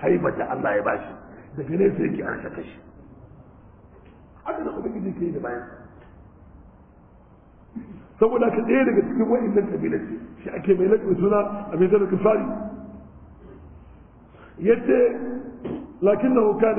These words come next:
يمتاز منه بجرأة القلب ورجاهة العقل وبعد النظر." Wannan bawan Allah Abu Dharr Ghifari ko kuma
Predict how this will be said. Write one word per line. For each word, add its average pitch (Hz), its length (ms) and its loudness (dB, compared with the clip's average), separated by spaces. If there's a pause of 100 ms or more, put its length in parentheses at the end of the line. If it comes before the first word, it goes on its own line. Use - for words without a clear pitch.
يمتاز - 400 -2 (760)
منه 202 540 2 (460)
بجرأة 202 400 0
القلب 156 340 -2 (920)
ورجاهة 170 560 2
العقل - 360 -2 (720)
وبعد 160 360 2
النظر." - 380 -4 (840)
Wannan 240 280 0
bawan 220 320 2
Allah 208 220 4 (100)
Abu 185 120 4
Dharr 202 200 4
Ghifari - 440 -4
ko 170 120 -4
kuma 190 160 -2